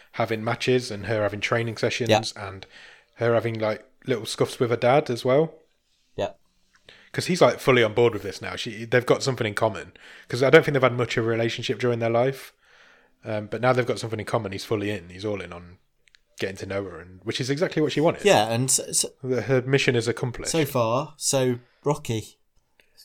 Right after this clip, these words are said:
Speaker 1: Yeah, <laughs> definitely.
Speaker 2: Pick whichever sports movie you want. This is ticking
Speaker 1: Yeah.
Speaker 2: every dot to dot that you've ever seen so far.
Speaker 1: Yeah, I was gonna get into this later, but mo-, a lot of sports movies are the same, aren't they? You get the same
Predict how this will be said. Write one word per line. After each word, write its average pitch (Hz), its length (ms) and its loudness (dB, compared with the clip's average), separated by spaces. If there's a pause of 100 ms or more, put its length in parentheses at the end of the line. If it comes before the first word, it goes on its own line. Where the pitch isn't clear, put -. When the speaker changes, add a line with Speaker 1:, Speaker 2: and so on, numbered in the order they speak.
(200)
Speaker 1:
Yeah, 139 240 4
<laughs> - 340 -2
definitely. 139 380 4
Speaker 2:
Pick - 20 -14 (120)
whichever 143 440 2
sports - 720 0 (160)
movie 127 300 0
you 120 140 0
want. 117 340 -2 (460)
This 123 220 -2
is - 280 -4 (480)
ticking 123 400 -4
Speaker 1:
Yeah. 123 160 -14 (180)
Speaker 2:
every 117 600 -2 (100)
dot - 280 -2
to 120 120 -2
dot 120 300 -2 (160)
that 117 100 -4
you've 110 140 -2
ever 117 180 -2
seen 117 300 -2
so 95 200 -6
far. 117 360 -6 (640)
Speaker 1:
Yeah, 135 220 4
I - 20 -8
was 127 140 -4
gonna 147 140 4
get 127 120 4
into 113 160 -8
this 104 160 -6
later, 113 220 2
but 101 240 -8 (260)
mo-, 139 260 8
a 139 40 10
lot 143 120 10
of 120 60 2
sports 127 300 4
movies 113 240 0
are 107 160 4
the 104 80 -2
same, 101 260 0
aren't 101 180 -4
they? - 180 -14 (200)
You - 80 -16
get 117 140 2
the 110 80 -2
same 107 420 -4